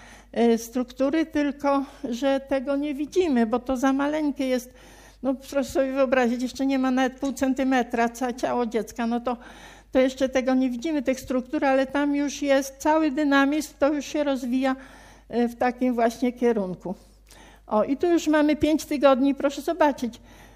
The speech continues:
Jeden tydzień różnicy, pięć tygodni, pięć i pół tygodnia, prawda?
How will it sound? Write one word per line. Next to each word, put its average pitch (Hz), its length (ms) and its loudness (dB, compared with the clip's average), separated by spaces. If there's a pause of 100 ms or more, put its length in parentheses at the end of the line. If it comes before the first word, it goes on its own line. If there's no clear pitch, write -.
(100)
Jeden 320 420 0
tydzień 294 440 4
różnicy, 285 580 0
pięć 294 380 -2
tygodni, 269 520 2
pięć 269 280 2
i 254 80 2
pół 294 200 -2
tygodnia, 277 640 0 (400)
prawda? 269 520 2